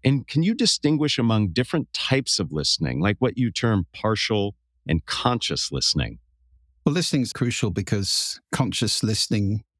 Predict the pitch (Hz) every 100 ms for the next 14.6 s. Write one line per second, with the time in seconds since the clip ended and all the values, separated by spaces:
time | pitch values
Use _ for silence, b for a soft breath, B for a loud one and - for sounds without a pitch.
0 | _ 139 117 95 82 - 117 101 90 -
1 | - - - - - 92 92 - - 117
2 | 101 85 78 92 _ _ _ _ _ _
3 | 101 92 95 95 92 90 90 90 92 -
4 | _ 101 101 - 107 101 90 90 85 -
5 | - 92 - 98 85 87 90 87 87 87
6 | 90 92 87 - 82 80 85 80 - -
7 | - _ _ _ - 82 - 95 85 113
8 | 76 85 87 95 92 - 98 90 82 82
9 | 85 92 98 92 87 90 90 - 95 87
10 | 92 107 107 120 95 90 87 - - -
11 | 87 92 - - 73 76 80 107 98 82
12 | 82 85 76 80 85 76 - 87 80 78
13 | 80 76 90 78 69 - _ _ _ _
14 | _ - 87 85 85 85